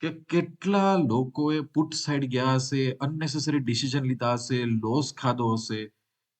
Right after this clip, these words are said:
just because કે આપણે એક સ્ટાન્ડર્ડ જે લોજિક હોય ને, એ લોજિકને ફોલો કરીએ ને, ત્યારે આવું જ થાય. લાઈફમાં હંમેશા જજમેન્ટની બહુ જરૂર પડે. જજમેન્ટ, નહીં કે ગટ ફીલિંગ.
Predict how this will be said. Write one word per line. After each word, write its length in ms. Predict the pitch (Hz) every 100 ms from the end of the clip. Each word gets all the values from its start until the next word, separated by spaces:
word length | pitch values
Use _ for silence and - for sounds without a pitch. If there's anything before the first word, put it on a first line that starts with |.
| -
just 180 | 196 -
because 300 | 180 - 196 - -
કે 300 | 185 190 190 -
આપણે 260 | 120 147
એક 120 | 151
સ્ટાન્ડર્ડ 680 | - - 117 120 135 170 160
જે 160 | 127 151
લોજિક 420 | 131 110 110 160
હોય 120 | 196
ને, 80 | 165
એ 180 | - 120
લોજિકને 480 | 113 107 117 135 156
ફોલો 280 | - 147 151
કરીએ 200 | 175 214
ને, 140 | 104 - _ -
ત્યારે 180 | 117 123
આવું 260 | 110 107
જ 140 | 107 -
થાય. 160 | 95 - _ _ _ -
લાઈફમાં 420 | 127 185 185 208
હંમેશા 580 | 131 123 170 226 226 208
જજમેન્ટની 960 | 123 123 113 104 104 120 180 190 196
બહુ 220 | 170 123 110
જરૂર 280 | 101 101
પડે. 260 | 95 90 - _ _ _ _
જજમેન્ટ, 580 | 113 110 120 139 98 92
નહીં 180 | 135 185
કે 100 | 180
ગટ 240 | 110 107
ફીલિંગ. 280 | - 95 87